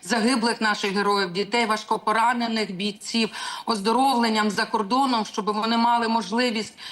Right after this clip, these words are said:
відпочити від щоденних тривог, які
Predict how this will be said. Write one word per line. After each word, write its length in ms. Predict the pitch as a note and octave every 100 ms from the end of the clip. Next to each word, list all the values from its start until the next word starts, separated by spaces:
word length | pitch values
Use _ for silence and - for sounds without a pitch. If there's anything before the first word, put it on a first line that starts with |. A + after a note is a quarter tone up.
| - B3+
відпочити 760 | B3 - B3+ - C4+ B3 A3
від 200 | G3 A3
щоденних 720 | - - B3+ A3 A#3+ A3+ G#3+
тривог, 360 | - G#3 A3+ A3
які 460 | A3 F#3 - A3